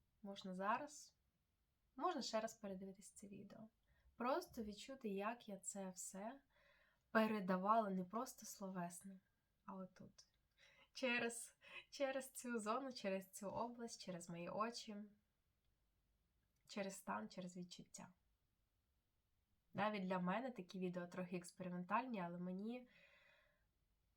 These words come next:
по-своєму приємно їх записувати. Буду чекати ваш фідбек, завжди підтримуйте відео. Це дуже корисно для самого Ютуба, щоб він його просував, щоб більше людей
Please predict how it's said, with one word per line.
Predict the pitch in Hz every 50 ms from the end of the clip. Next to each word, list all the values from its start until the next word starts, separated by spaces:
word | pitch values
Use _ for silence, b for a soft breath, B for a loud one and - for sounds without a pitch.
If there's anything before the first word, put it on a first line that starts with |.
| _ _ _ _ _ _ _ _ _ -
по-своєму | - 220 220 - 233 247 262 269 269 240
приємно | 240 - 196 202 185 190 208 220 233 233 214
їх | 196 190 190 180 202
записувати. | 185 185 180 180 - 175 175 - - 180 170 - - - 190 - - _ -
Буду | 214 220 269 277
чекати | 277 - - - 220 220 - 208
ваш | 196 196 196 - -
фідбек, | 208 190 185 - 196 233 294 320 -
завжди | 247 208 202 185 190 196
підтримуйте | 185 - 180 180 - - 185 175 175 175 175 175 185 180
відео. | 175 180 180 180 208 220 254 277 269
Це | - - - 202 190 170 175
дуже | 175 180 202 214 208 196 185
корисно | 185 190 180 185 180 - - 175
для | 175 175 180
самого | 180 - - 180 175 175 180 170
Ютуба, | 165 165 - - 185 226 254
щоб | - - 233 196
він | 190 180 180
його | 175 165
просував, | 170 - 180 - - 180 170 175 208 214
щоб | - - 190
більше | 175 185 180 - - - 185
людей | 180 175 170 185 170 185 220 -